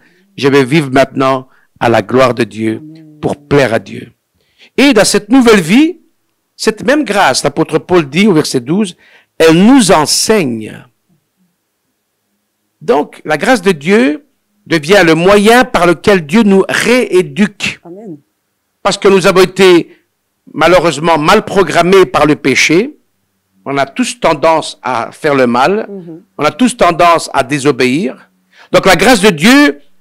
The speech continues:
Speaker 1: nous prend tels que nous sommes, nous pardonne, nous introduit dans une vie nouvelle et nous rééduque, c'est-à-dire qu'on doit réapprendre
Speaker 2: Mhm.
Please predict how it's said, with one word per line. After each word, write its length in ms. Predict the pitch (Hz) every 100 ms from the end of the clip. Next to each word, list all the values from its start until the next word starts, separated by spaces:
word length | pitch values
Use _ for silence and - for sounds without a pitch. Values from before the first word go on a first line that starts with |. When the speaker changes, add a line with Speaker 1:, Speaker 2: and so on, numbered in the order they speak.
| _
Speaker 1:
nous 140 | 170 180
prend 260 | - 233
tels 280 | 226 285 294
que 80 | 262
nous 160 | 240
sommes, 480 | 226 - 220 254 277 - _ _ _ _ -
nous 100 | 147
pardonne, 640 | 233 214 185 226 262 277 _ _ _ _ _ _ -
nous 460 | 151 175 175 147
introduit 420 | 190 196 190 180 214
dans 120 | 202
une 180 | 160 185
vie 140 | 185
nouvelle 360 | 196 170 214 220
et 100 | 175
nous 140 | 196 202
rééduque, 720 | 151 - 262 254 190 254 262
c'est-à-dire 280 | 175 208 240
qu'on 120 | 190
doit 200 | 185 165 - -
réapprendre 1040 | 151 202 254 214 - 233 277 226 127 113 _ _
Speaker 2:
Mhm. 280 | 180 156